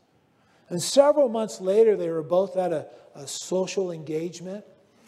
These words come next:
And William Thackeray saw Charles Dickens, and he just couldn't stand it any longer, right? He saw the coldness of Dickens. He saw the disgust.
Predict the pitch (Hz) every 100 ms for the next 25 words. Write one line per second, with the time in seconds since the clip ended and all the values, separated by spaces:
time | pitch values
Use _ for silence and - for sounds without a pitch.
0 | _ _ 156 156 160 208 240 208 - 185
1 | 175 180 196 175 - 165 165 170 - 165
2 | 165 160 139 143 156 185 180 - _ _
3 | _ _ 170 185 - _ 277 294 294 -
4 | 240 175 - - - 175 175 175 151 143
5 | 131 127 123 127 123 117 117 _ _ _
6 | _ 175 214 226 - - _ _ _ _
7 | _ 247 - - 226 247 220 - - 202
8 | 247 196 156 - 139 120 147 135 123 113
9 | - _ _ _ _ _ _ - 240 -
10 | 240 233 226 170 156 - - - 190 185
11 | - -